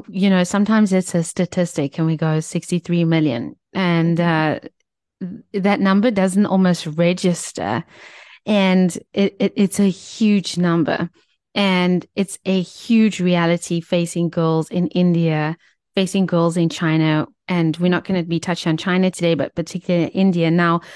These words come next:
when we talk about, 'cause people probably listening will go, "Wow, so this is the mass killing of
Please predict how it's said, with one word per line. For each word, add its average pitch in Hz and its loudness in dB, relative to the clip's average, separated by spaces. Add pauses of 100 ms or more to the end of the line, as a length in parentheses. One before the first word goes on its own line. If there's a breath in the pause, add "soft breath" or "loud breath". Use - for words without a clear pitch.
(220 loud breath)
when 233 4
we 220 0
talk 208 -2
about, 180 -2 (200)
'cause 180 -2
people 208 -2
probably 180 -2
listening 180 0
will 165 0
go, 160 0
"Wow, 156 -2
so - -10
this 233 2
is 294 0
the 214 2
mass 165 0
killing 196 2
of 160 -2